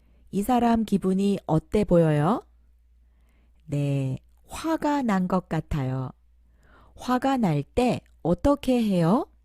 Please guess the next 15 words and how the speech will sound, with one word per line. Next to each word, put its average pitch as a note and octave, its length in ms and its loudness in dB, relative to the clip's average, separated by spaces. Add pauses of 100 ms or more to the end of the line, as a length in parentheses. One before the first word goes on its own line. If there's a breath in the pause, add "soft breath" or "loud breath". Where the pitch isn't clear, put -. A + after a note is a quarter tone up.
(720)
단 G3+ 340 -2
것을 F#3 480 0 (140)
많이 G#3+ 460 -2
먹어요. D3+ 440 2 (600)
단 G#3 380 -2
것, A#3 220 2 (460 soft breath)
어떤 C#4 380 0
것들이 A#3+ 360 0
있을까요? F3 720 -2 (720)
초콜릿, C4 560 -2 (560)
아이스크림, F#3+ 840 -4 (580)
이런 A3+ 260 0
것들이 F3+ 540 -2
단 D3+ 280 -4
것이죠. F3+ 560 -4